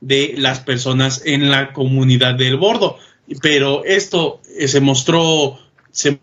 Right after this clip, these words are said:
mostró molesto el alcalde por el, eh, decir que el, el ayuntamiento había emitido un permiso por parte de este circo,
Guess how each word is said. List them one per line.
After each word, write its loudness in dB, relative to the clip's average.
mostró 2
molesto 0
el 2
alcalde -2
por -4
el, 0
eh, -2
decir 0
que 0
el, -4
el 0
ayuntamiento -2
había 0
emitido -2
un -2
permiso 0
por -2
parte 0
de 0
este -4
circo, -4